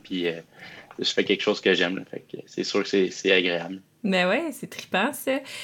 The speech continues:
Speaker 2: Puis là, euh, explique-moi un peu, dans le fond, quand on commence, euh,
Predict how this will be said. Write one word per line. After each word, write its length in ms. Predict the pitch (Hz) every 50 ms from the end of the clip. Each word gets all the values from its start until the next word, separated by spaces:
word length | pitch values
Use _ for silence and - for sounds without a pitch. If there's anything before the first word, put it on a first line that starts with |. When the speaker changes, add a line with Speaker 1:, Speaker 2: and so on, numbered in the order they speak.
| - - - -
Speaker 2:
Puis 100 | - 247
là, 380 | 226 254 285 302 311 311 - -
euh, 200 | 190 190 190 185 - -
explique-moi 440 | - 190 190 - 220 220 240 277 370 339
un 60 | 226
peu, 320 | 220 - 285 320 330 330 330 - - - - - -
dans 80 | 202
le 60 | 190 196
fond, 240 | - 277 330 381 - - _ -
quand 140 | - 339 415
on 40 | 381
commence, 580 | - - 214 190 185 196 220 226 226 226 - -
euh, 220 | 185 175 170 170